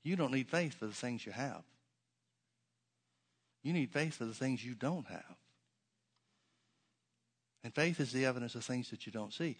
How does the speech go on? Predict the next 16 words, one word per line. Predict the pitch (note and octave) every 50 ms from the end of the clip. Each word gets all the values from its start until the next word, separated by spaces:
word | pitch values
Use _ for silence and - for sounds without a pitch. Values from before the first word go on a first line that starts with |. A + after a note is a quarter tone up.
| - - -
And | - B2+ C3+
as | C3
soon | - - A3 G#3+
as | F3 B2 G#2+
you | A2
have | A2 - D3 E3+ F#3
it, | F#3+ G#3 - - _ - _ _
you | D#3+ F#3+
don't | F#3+ E3 D#3
need | D#3 D#3 D3+
faith | - F#3+ A#3+ A#3+ G3 -
anymore. | D3 B2+ A2+ G#2 G2+ F2+ F2+ F2 - _
Your | - C3+
faith | - - E3+ F3+ F3 -
is | C#3+ -
fulfilled. | - D3 C#3+ C#3 - G3 A3+ G3+ - -